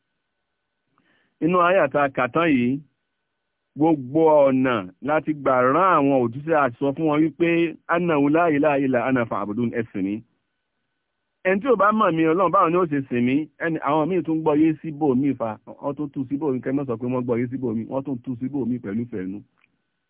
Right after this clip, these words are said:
Ló bá di wípé, ẹ, Ọlọ́run gan-an sọ wípé, "Fa'arifuni, ẹ mọ̀ mí." So, táwọn bá sọ fún yín pé àwọn ojú tó ń gbé sókè yẹn, ààfin Ọlọ́run gangan ló ń wò.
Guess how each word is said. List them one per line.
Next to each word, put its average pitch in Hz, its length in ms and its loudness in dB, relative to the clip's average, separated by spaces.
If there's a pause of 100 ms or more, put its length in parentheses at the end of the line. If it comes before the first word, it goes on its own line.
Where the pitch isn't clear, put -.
(220)
Ló 113 100 -6
bá 117 140 -2
di 104 140 -8
wípé, 113 360 -4 (1000)
ẹ, 95 120 -14
Ọlọ́run 110 460 -4
gan-an 104 420 -8
sọ 98 160 -10
wípé, 104 380 -6
"Fa'arifuni, 92 840 -8
ẹ 95 120 -8
mọ̀ 90 220 -6
mí." 85 180 -8 (760)
So, 95 60 -10 (240)
táwọn 131 280 -4
bá 117 140 -2
sọ 117 200 -8
fún 117 140 -6
yín 107 140 -4
pé - 180 -8
àwọn 95 500 -6 (420)
ojú 117 220 -2
tó 143 120 -2
ń 113 160 0
gbé 123 160 0
sókè 123 280 -2
yẹn, 95 260 -4 (960)
ààfin 90 400 -6
Ọlọ́run 113 300 0
gangan 95 320 -8
ló 90 100 -10
ń 107 240 -6
wò. 110 100 -4